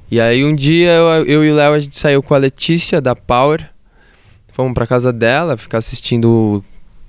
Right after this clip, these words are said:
Conan Mancassin e Bregas, do, de Pernambuco. E aí a Lari Conforto, que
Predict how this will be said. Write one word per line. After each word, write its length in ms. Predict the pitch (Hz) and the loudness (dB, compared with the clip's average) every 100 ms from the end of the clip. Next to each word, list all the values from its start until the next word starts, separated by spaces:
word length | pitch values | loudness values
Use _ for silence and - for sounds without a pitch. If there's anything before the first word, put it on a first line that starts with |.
| - - - - | -20 -20 -20 -8
Conan 240 | - 113 | -2 0
Mancassin 720 | 110 110 107 107 - 113 110 104 | 0 -2 -4 -6 -6 -2 0 -2
e 60 | |
Bregas, 680 | 92 98 101 127 117 - - - - - - - - - - - | -2 -2 0 0 -4 -6 -12 -18 -20 -20 -18 -18 -18 -20 -20 -18
do, 440 | 104 104 101 98 98 | -12 -4 -2 -2 -4
de 120 | 101 | -6
Pernambuco. 640 | - 101 101 107 123 - - - - - | -4 -4 -4 -6 -10 -12 -20 -20 -20 -6
E 100 | 123 | -2
aí 320 | 123 123 139 139 | 0 0 2 2
a 420 | 131 127 123 120 | 2 2 2 2
Lari 320 | 117 117 117 | 0 -2 -4
Conforto, 600 | - 113 - 143 160 143 | -12 -20 -12 -10 -10 -14
que 440 | - 110 101 104 | -14 -14 -14 -14